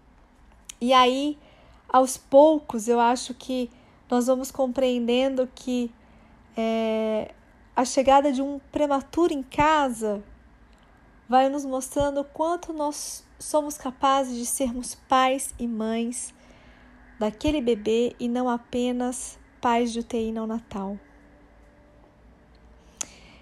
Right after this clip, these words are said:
E ter os nossos filhos nos nossos braços, é,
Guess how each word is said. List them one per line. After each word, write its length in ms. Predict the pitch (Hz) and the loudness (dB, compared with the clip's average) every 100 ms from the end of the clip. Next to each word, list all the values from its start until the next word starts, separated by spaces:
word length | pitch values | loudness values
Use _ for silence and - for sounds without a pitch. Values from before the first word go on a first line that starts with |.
| - - | -20 -6
E 400 | 233 233 233 233 - | -2 0 0 -4 -2
ter 240 | - 339 370 | 4 6 6
os 120 | 302 | 2
nossos 440 | 285 277 - - | 0 -2 -4 -10
filhos 800 | - 247 226 208 202 - - - - | -6 -4 -2 -2 -6 -10 -14 -20 -16
nos 220 | 226 214 214 | -8 -6 -2
nossos 400 | 233 240 - 208 | 0 -2 -6 -6
braços, 1000 | 214 226 254 269 - - 202 - - - - - - - - - | 0 2 2 -2 -6 -12 -12 -12 -14 -16 -20 -20 -20 -20 -20 -16
é, 720 | 269 196 196 202 196 196 196 | -8 -6 -4 -4 -4 -6 -8